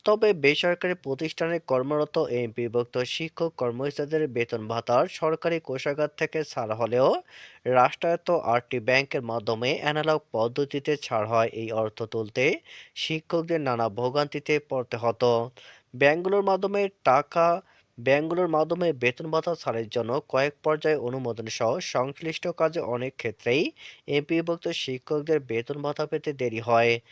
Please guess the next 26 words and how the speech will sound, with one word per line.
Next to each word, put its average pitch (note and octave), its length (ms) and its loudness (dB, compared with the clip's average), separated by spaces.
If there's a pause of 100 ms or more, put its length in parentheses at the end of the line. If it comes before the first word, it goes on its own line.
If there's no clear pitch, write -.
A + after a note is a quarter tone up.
(320)
অনেক A#2+ 260 -4
সময় B2+ 400 0
পরের D3+ 360 -2
মাসের D3+ 360 -4
দশ A#2 300 -2
তারিখের A#2 380 -4
পরও A#2+ 400 2
আগের C3+ 340 -2
মাসের D3+ 340 -4
বেতন A#2+ 400 -8
ভাতা A2 280 -6
জোটে। A#2 500 2 (500)
এর A#2+ 240 -2
পরিপ্রেক্ষিতে A#2+ 880 0
গত D3 460 0
পাঁচ A#2+ 300 -2
অক্টোবর A#2+ 520 2 (440)
বিশ্ব F#3 340 0
শিক্ষক D3 420 -2
দিবসে D#3+ 640 -2
ইফটিতে C3+ 520 -4
বেসরকারি A#2 560 -4
শিক্ষকদের D3+ 580 -2
এমপিওর A#2 540 -4
বে-, A#2+ 280 -6 (220)
এমপিওর C#3+ 680 0